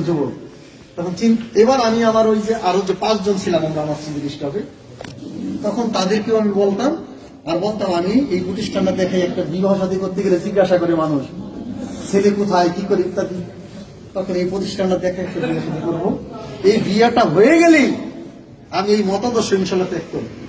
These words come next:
পুরো মানহাজ আমি চেঞ্জ করবো," ওপেন ঘোষণা দিয়ে। আলহামদুলিল্লাহ, বিবাহ শাদী হইল,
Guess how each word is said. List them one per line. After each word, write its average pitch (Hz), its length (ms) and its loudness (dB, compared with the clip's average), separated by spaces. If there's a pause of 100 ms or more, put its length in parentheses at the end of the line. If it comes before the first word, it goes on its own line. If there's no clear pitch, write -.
(720)
পুরো 277 340 4
মানহাজ 277 400 2
আমি 302 220 4
চেঞ্জ 247 200 2
করবো," 220 200 4
ওপেন 208 240 0
ঘোষণা 185 300 -2
দিয়ে। 151 160 -4 (380)
আলহামদুলিল্লাহ, 208 680 0 (640)
বিবাহ 185 300 4
শাদী 185 220 0
হইল, 180 300 4